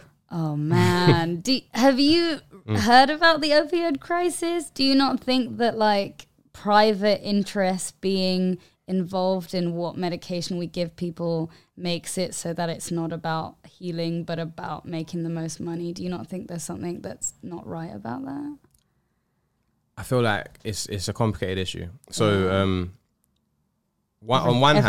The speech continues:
Speaker 1: everything's complicated,
Speaker 2: yeah,
Speaker 1: isn't it? <laughs>
Speaker 2: everything's very complicated. So on one hand, um, we have the potential for corruption.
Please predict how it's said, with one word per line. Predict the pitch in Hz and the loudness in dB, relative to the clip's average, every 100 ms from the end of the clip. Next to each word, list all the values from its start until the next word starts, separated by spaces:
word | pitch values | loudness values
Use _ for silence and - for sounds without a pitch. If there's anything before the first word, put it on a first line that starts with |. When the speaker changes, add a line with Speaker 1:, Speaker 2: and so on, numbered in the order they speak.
| 107 | 4
Speaker 1:
everything's | 156 147 | 0 -4
complicated, | - 147 - - - - | -6 -12 -10 -12 -6 2
Speaker 2:
yeah, | 113 90 | 4 4
Speaker 1:
isn't | 202 | 2
it? | - | 0
<laughs> | |
Speaker 2:
everything's | - 123 123 - | 2 4 6 4
very | 302 101 95 | 4 2 0
complicated. | 92 87 - 85 - | -2 -4 -6 -6 -8
So | - 107 | 0 2
on | 101 113 | 4 4
one | 131 131 | 4 4
hand, | 107 98 98 92 | 0 0 -2 -6
um, | 95 95 95 92 87 _ _ _ _ _ _ _ _ _ _ _ _ _ _ _ - | -2 0 0 -2 -6 _ _ _ _ _ _ _ _ _ _ _ _ _ _ _ -6
we | 104 | 0
have | 101 101 | 2 2
the | 90 | 0
potential | - 107 101 92 101 | -4 -2 0 0 -2
for | 92 95 90 | -2 -2 -2
corruption. | - 98 - - 87 90 | 2 0 0 -2 -2 -2